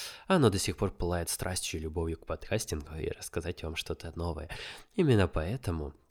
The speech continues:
именно поэтому сейчас, вместо того, чтобы посмотреть новую серию «Черного зеркала» или «Силиконовой долины», или просто порубиться в Портал, я сел и рассказал,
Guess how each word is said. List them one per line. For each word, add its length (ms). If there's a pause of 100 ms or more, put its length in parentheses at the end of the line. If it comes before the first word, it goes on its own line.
(520)
именно 280
поэтому 560
сейчас, 420
вместо 240
того, 160
чтобы 220
посмотреть 480
новую 200
серию 320 (320)
«Черного 440
зеркала» 480
или 160
«Силиконовой 580
долины», 400
или 200
просто 460
порубиться 440
в 80
Портал, 580 (180)
я 280 (320)
сел 440
и 380 (200)
рассказал, 760